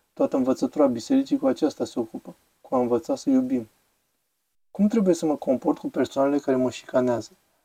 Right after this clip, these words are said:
Pentru că încerc să fiu credincios, țin post cum pot, et cetera. Ce pot face având în vedere că ei sunt atei? Să încerci să nu escaladezi tensiunile.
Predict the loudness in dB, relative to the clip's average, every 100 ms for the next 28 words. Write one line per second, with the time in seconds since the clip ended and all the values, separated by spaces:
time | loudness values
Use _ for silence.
0 | _ -4 -4 -2 -2 2 0 2 0 0
1 | 2 2 2 -2 -2 -4 -4 _ _ -6
2 | -4 2 2 2 -2 -6 0 0 2 -2
3 | -2 -16 -18 -18 _ _ _ -6 0 0
4 | 4 0 2 0 2 2 4 2 2 2
5 | 2 0 -8 -6 -6 -6 -10 _ _ _
6 | _ _ _ _ _ -4 -2 0 -2 0
7 | 0 0 2 6 6 6 -2 -4 -6 -4
8 | -4 -4 -12